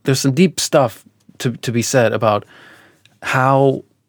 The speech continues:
how we stylize our code and why we have to stylize, or we have to, why we have to use style guides, and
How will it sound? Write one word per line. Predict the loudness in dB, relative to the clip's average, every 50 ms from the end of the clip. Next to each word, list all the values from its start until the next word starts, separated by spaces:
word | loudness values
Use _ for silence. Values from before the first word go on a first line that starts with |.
| _ -8
how | -2 0 0 2 2
we | 2 2
stylize | 0 0 -2 0 0 2 2 2 2 0 0 0 0
our | -2 -4
code | -4 -4 -4 -2 -2 -2
and | -4 -6 -4
why | -2 0 2 2 2
we | 2 2 0 -2
have | -2 -4 -4 -4
to | -4 -4
stylize, | -4 -2 0 0 2 2 2 0 0 -2 -2 -4
or | -4 -4 -2
we | -2 -2
have | -4 -6
to, | -8 -8
why | -4 -2 0 0
we | 0 -2
have | -2 -2
to | -2 -2
use | -2 -2 -2
style | -2 -2 -2 -2 -2 -2
guides, | -2 -2 0 0 -2 -2 -6 -10 -18 -20 -20 -20 -20 -16 -10
and | -8 -6 -6 -4 -4 -4 -4 -6